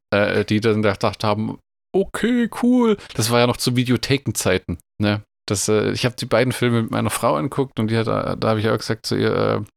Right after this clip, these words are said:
"Der zweite Teil ist so der Film, den hast du ausgeliehen und dann hat's dich angekotzt, dass du da morgen hinfahren musst, um diesen Scheiß in den Briefkasten zu werfen."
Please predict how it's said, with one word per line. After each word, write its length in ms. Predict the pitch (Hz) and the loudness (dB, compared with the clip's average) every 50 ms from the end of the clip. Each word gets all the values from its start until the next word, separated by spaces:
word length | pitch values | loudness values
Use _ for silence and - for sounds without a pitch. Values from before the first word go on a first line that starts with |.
| _ _ _ - | _ _ _ -6
"Der 100 | - 113 | -6 -4
zweite 340 | - - - 123 147 147 139 | -2 0 0 2 2 2 2
Teil 200 | - 127 123 127 | 2 2 2 2
ist 160 | 131 120 - | 2 0 -2
so 100 | - 120 | -2 -2
der 200 | 110 - 117 117 | 0 0 0 0
Film, 400 | 120 - - 123 127 123 127 123 - - | 0 0 0 0 2 0 0 -4 -4 -2
den 140 | 120 107 117 | -2 0 0
hast 140 | 110 - | 0 0
du 40 | - | 0
ausgeliehen 600 | 147 143 139 - - - - 113 120 131 135 127 - | 0 0 0 0 -2 -2 0 2 2 2 2 -2 -4
und 360 | - - - - 120 107 110 | -10 -10 -4 -2 -2 0 2
dann 240 | 120 120 120 107 - | 0 0 0 -2 -2
hat's 200 | 123 - - - | -4 -6 -4 -4
dich 180 | 117 - - | -4 -4 -2
angekotzt, 640 | 123 123 123 120 - - - 120 117 - - - - | 0 -2 -2 -2 -4 -4 -2 -2 -2 -4 -6 -6 -4
dass 160 | 110 - - | -4 -4 -2
du 80 | - 110 | -4 -2
da 140 | 104 107 107 | 0 0 2
morgen 320 | 107 107 113 113 - 107 | 2 2 2 2 0 0
hinfahren 480 | 98 123 123 - - - 107 104 104 104 | 0 -2 -2 -2 0 2 2 2 2 2
musst, 240 | 107 107 - - | 0 -2 -2 -2
um 80 | 110 104 | -2 -2
diesen 240 | 107 104 - - 107 | -2 -2 -2 -4 -4
Scheiß 340 | - - - 110 113 - - | -2 0 2 2 2 2 0
in 80 | 120 | 0
den 100 | 110 107 | 0 0
Briefkasten 600 | 98 110 113 110 - - 107 101 - - - 101 | 2 0 0 0 0 -2 -2 -2 -2 -4 -6 -4
zu 160 | - - 101 | -4 -2 0
werfen." 400 | 101 95 95 98 - - 107 101 | 0 2 0 0 0 -2 -4 -6